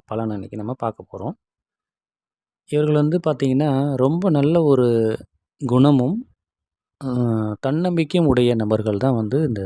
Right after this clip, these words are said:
சதயம் நட்சத்திரக்காரர்கள். சிறு வயதிலிருந்தே வந்து ஒரு பதினஞ்சு,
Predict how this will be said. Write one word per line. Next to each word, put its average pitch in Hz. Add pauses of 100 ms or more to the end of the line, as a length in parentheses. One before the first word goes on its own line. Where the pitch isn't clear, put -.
சதயம் 120
நட்சத்திரக்காரர்கள். 92 (2250)
சிறு 185
வயதிலிருந்தே 151
வந்து 131 (140)
ஒரு 107 (440)
பதினஞ்சு, 165